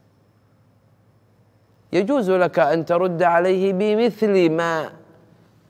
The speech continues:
فعل بك، ولكن خير لك من أن ترد أن تحتسب وتصبر وتقول: "إني صائم"، وتنال بذلك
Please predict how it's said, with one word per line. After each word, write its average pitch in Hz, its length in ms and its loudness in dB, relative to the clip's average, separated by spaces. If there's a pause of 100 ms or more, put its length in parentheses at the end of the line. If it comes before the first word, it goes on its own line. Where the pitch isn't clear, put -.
(140)
فعل 165 540 0
بك، - 480 -4 (500)
ولكن 165 680 2 (1040)
خير 185 540 -2
لك 156 340 -4
من 139 320 -4
أن 156 280 -6
ترد 175 640 -4 (920)
أن 131 160 -6
تحتسب 160 640 -4
وتصبر 185 800 0 (180)
وتقول: 156 500 0
"إني 165 480 0
صائم"، 220 600 0 (2000)
وتنال 135 600 -4
بذلك 135 720 -4